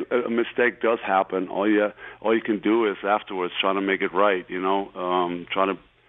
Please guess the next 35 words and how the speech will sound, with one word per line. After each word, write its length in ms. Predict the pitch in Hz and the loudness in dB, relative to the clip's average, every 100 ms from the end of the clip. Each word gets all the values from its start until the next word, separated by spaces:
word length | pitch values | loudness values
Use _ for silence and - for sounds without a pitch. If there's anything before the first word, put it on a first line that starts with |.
| - - - - | -20 -20 -12 -2
you 100 | 107 | 0
know, 120 | 110 | 0
be 200 | 110 113 | 0 0
there 180 | 110 110 - | 2 0 -2
for 220 | 110 107 | -2 0
them 320 | 107 117 107 | 0 0 -4
and, 260 | 90 90 90 | -8 -8 -2
uh, 280 | 95 95 95 | 2 2 0
and, 240 | 95 98 | -2 -4
and 180 | 98 98 | -4 -6
support 340 | 98 - 104 113 | -8 -2 2 2
them 160 | 110 | 2
in, 220 | 107 107 104 | -2 -2 0
uh, 320 | 104 104 101 | 4 4 4
whatever 420 | 98 104 104 101 | 2 2 2 2
way 160 | 101 101 | 2 2
they, 160 | 101 - - | 0 -4 -6
uh, 100 | 101 | -4
that 220 | 92 98 101 | 0 2 4
I 100 | 104 | 2
can, 500 | - 104 110 117 110 - 85 | 0 2 4 2 -4 -12 -6
and 400 | 87 90 90 87 | -4 -2 -2 -2
we'll, 200 | 90 90 | 0 0
we'll 180 | 92 | 0
go 200 | 92 95 92 | 0 0 0
from 160 | 85 87 | -4 0
there. 280 | 92 90 78 | 2 2 2
But 240 | 85 85 | 0 -2
hopefully, 440 | - 95 - 92 | -4 -6 -4 -2
we'll, 300 | 87 87 87 | 0 2 0
we'll 160 | 85 85 | -2 -2
never 260 | 87 87 82 | -2 -2 -2
be 220 | 87 82 | -2 -2
in 100 | 82 | -2
that, 180 | 82 | -2